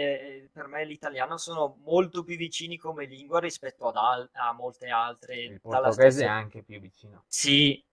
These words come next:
Speaker 1: però ecco un po' più diverso, quindi quello magari è più vicino allo spagnolo, ma l'italiano è più distante, quello
Speaker 2: No, no, guarda che è più vicino il portoghese all'italiano, ma te?
Speaker 1: S-, sì?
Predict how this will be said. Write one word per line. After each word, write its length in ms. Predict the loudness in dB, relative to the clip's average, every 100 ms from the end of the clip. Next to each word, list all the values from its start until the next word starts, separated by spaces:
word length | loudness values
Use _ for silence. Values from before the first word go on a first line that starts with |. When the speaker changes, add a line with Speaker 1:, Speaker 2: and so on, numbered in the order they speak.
| _
Speaker 1:
però 380 | 6 10 12 10
ecco 200 | 8 0
un 100 | -12
po' 160 | -10 -10
più 120 | -14
diverso, 580 | -18 -14 -10 -12 -12 -18
quindi 260 | -20 -18
quello 880 | -10 -6 0 2 2 0 -4 -10 -18 _ _ _ _ _ _ _ _ _ _ _
magari 420 | 6 8 10 10
è 80 | 6
più 120 | 2
vicino 300 | -6 -4 0
allo 80 | 0
spagnolo, 540 | 2 2 4 6 8 6
ma 480 | 6 4 0 -6 -12
l'italiano 420 | -14 -12 -12 -12
è 60 |
più 120 | -16 -18
distante, 680 | -16 -10 -8 -8 -12 -20 -14
quello 640 | -10 -8 -8 -8 -10 -16 _ -10
Speaker 2:
No, 160 | -4 -2
no, 140 | 2 4
guarda 260 | 4 2
che 120 | -4
è 40 | -12
più 120 | -12
vicino 560 | -14 -16 -16 -12 -10 -10
il 80 | -12
portoghese 500 | -16 -14 -10 -8 -8
all'italiano, 560 | -10 -12 -12 -14 -16
ma 160 | -20 -20
te? 160 | -16
Speaker 1:
S-, 100 | -16 -10
sì? 540 | -2 4 8 8 6